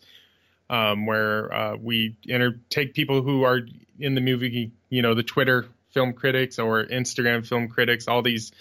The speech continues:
people who just love movies, and have 'em and talk to 'em and let them kind of explain, you know, their thoughts on movies and what's their favorites and all that kind of stuff. So we get to know them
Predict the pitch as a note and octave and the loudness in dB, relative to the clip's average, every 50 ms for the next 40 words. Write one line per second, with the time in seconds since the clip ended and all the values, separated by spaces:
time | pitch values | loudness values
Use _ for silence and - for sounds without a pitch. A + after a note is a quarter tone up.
0 | - - - - _ - - D#3 C#3+ C#3 B2+ A#2+ C3 A#2 B2+ B2 - - B2 A#2+ | -20 -20 -20 -20 _ -2 0 2 2 2 2 2 2 2 0 0 0 0 0 2
1 | A2 G#2+ A#2 A#2+ B2 A#2 A#2 A2+ G#2+ - - A2+ A2+ A2+ A2 A2 A2 G#2+ - - | 2 0 0 -2 0 0 -2 -2 -2 -4 -4 -4 -2 -2 -2 -2 -4 -6 -6 -4
2 | B2 A#2 A#2 B2 A#2+ A#2 A#2 A#2 A2+ - - A#2+ A2+ - - A#2 A2+ A2 A2 A2 | -2 -2 0 0 -2 -2 -4 -4 -4 -2 -2 -2 -2 -4 -6 -6 -4 -2 -2 -2
3 | G#2+ G#2+ A2 G#2+ G#2+ G#2+ G#2+ G#2 - - A2 A2 A2 A2 A2 A2 - - - - | -2 -2 -4 -4 -4 -6 -8 -10 -6 -4 -4 -4 -4 -4 -6 -10 -12 -12 -8 -6
4 | A2+ G#2+ G#2+ G#2+ G#2+ G#2+ G#2 G#2 G#2 _ _ _ _ _ _ _ _ _ _ - | -4 -2 -2 -2 -4 -4 -6 -8 -10 _ _ _ _ _ _ _ _ _ _ -2
5 | A2+ G#2+ G#2 G#2 G#2 G#2 - - A#2+ A#2 A#2+ A#2 A2+ A2 G#2+ G#2 - - _ _ | 0 0 0 0 -2 -4 -8 -4 0 2 2 4 4 2 0 -2 -6 -14 _ _
6 | _ _ - - B2 A#2+ A#2 - A#2 A2 A2+ A#2 A#2 A2+ A#2+ A#2 A2 A2 G#2+ G#2+ | _ _ -2 0 0 0 0 -2 -2 -2 0 0 0 0 -2 -2 -2 -2 -2 -4
7 | A2 A2 - A2+ A2+ A2+ - A2 A2 G#2+ G#2+ A2+ A2+ A2 - A2 A2+ A2 A2 A2+ | -4 -2 -2 -4 -4 -2 -2 -2 -2 0 0 -2 -6 -6 -4 -4 -4 -2 -2 -2
8 | A2 - - - A#2+ A2+ A2+ - - A#2 A2 - - A#2 A2+ A2 G#2+ A2+ A2 - | -4 -4 -4 -4 -4 -4 -4 -4 -2 -4 -4 -2 -4 -4 -4 -2 -2 -4 -4 -2
9 | A#2+ A#2 A2+ A2 A2 A2 G#2+ G#2+ G#2+ G#2 G#2 G#2 | 0 0 2 2 2 2 2 2 0 0 -2 -6